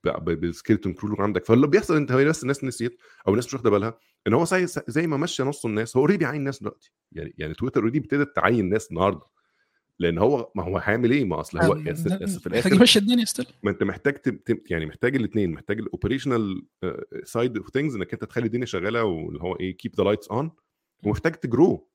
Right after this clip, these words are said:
Speaker 1: فال-، ما ينفعش بني آدم واحد أو العدد القليل ده يعمل الاتنين في نفس الوقت. فمحتاج إنك أنت يبقى لسه عندك ناس جديدة تعمل الكلام ده. فهو غصبًا عنه هيبتدي يرجع تاني، وغالبًا، يعني،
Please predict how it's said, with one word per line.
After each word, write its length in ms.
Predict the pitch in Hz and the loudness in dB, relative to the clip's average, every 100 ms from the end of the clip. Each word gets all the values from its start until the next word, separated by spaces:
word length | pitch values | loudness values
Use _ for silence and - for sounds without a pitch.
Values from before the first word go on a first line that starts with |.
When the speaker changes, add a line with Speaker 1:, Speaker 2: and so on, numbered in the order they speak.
| _ - | _ -2
Speaker 1:
فال-، 240 | 90 90 90 | -2 -2 -2
ما 100 | 92 | -4
ينفعش 360 | 90 123 139 | -4 -4 -6
بني 140 | 110 104 | -2 -2
آدم 120 | 127 | 0
واحد 240 | 139 143 - | -2 -2 -2
أو 100 | 90 | -2
العدد 300 | - - 123 | -2 -6 -4
القليل 340 | 107 98 113 | -2 -2 -2
ده 80 | 120 | -2
يعمل 280 | 131 110 117 | -4 -2 -2
الاتنين 180 | 107 123 | -2 -8
في 60 | |
نفس 100 | 113 | -2
الوقت. 320 | 113 - - _ _ _ _ _ _ _ _ - | 0 0 -2 _ _ _ _ _ _ _ _ -8
فمحتاج 500 | 85 80 - 117 127 | -8 -8 -4 -4 -2
إنك 280 | 113 92 | -4 -2
أنت 180 | 117 120 | -2 -2
يبقى 240 | 104 90 95 | -4 -2 -6
لسه 200 | - 90 | -2 -4
عندك 280 | 101 - | -4 -4
ناس 100 | 110 | -6
جديدة 200 | 98 101 | -4 -6
تعمل 260 | 98 98 90 | -6 -6 -8
الكلام 300 | 80 80 76 | -8 -10 -10
ده. 80 | - _ _ _ _ | -16 _ _ _ _
فهو 480 | - 98 180 214 135 - - | -6 0 2 0 -2 -8 -4
غصبًا 320 | 123 151 110 | -4 -2 -4
عنه 220 | 98 120 - | -4 -6 -10
هيبتدي 460 | 82 - 107 92 | -14 -10 -8 -6
يرجع 220 | 90 87 - | -6 -6 -6
تاني، 220 | 98 95 | -6 -4
وغالبًا، 280 | 90 113 123 | -2 0 0
يعني، 160 | 101 | -2